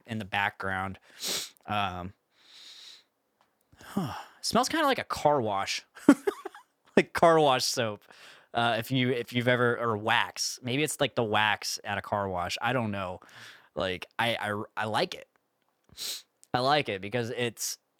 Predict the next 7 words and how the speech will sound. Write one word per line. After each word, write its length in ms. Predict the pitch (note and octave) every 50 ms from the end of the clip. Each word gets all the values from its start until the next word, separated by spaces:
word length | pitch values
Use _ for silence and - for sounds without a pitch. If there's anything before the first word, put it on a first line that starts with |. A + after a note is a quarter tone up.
| _ _ _ _ _ _ _ _ _ _ _ _ _ -
and, 300 | C#3+ D3 C#3+ C#3+ D3 B2
and 320 | C3+ C#3+ C#3 C3+ B2+ D#3 - C3+
from 160 | - - C#3+
the 80 | B2+ A#2
Dragon 440 | A2 A2+ A#2 A#2 A#2+ B2 B2+ C3 B2
Spice, 560 | - - - B2 B2 B2 A#2+ A#2 - - -
uh, 580 | - A2+ A2 G#2+ G#2+ A2 G#2 G#2 G#2 G2+ G#2+